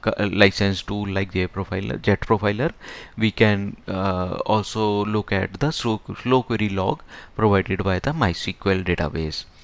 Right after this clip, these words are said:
For Oracle, uh, inbuilt A W R and A D D M,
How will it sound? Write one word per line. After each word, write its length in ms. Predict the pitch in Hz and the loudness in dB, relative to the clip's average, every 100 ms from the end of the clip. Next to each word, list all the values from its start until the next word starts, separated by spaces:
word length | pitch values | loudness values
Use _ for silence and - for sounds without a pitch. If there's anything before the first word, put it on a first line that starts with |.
| - - - - - | -20 -18 -16 -18 -18
For 240 | - 107 - | -2 0 0
Oracle, 580 | 107 101 - 123 139 156 - - - - | 2 2 2 2 2 -2 -10 -20 -10 0
uh, 400 | 101 95 98 104 | 2 4 2 0
inbuilt 640 | - 113 107 117 117 110 - - | 2 2 4 4 4 0 -4 2
A 140 | 107 | 6
W 300 | 110 107 110 | 6 4 2
R 240 | 104 107 110 | 4 4 4
and 200 | 110 - | 0 0
A 80 | 101 | 0
D 140 | 101 | 0
D 340 | 92 104 98 104 | 2 0 2 0
M, 220 | 101 | -2